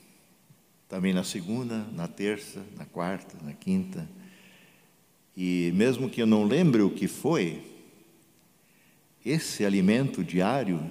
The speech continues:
é que nos sustenta, nos dá vitalidade, energia que o organismo precisa para viver. E não é diferente com a palavra que nos sustenta. É,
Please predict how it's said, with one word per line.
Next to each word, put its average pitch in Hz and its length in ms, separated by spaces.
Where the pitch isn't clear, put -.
é 107 100
que 160 400
nos 156 160
sustenta, - 680
nos 90 160
dá 90 140
vitalidade, 98 920
energia 92 580
que 101 200
o 98 320
organismo 120 580
precisa 127 560
para 90 320
viver. 90 600
E 131 80
não 123 160
é 147 80
diferente 147 640
com - 120
a 123 60
palavra 117 760
que 117 100
nos 107 160
sustenta. 123 720
É, 90 480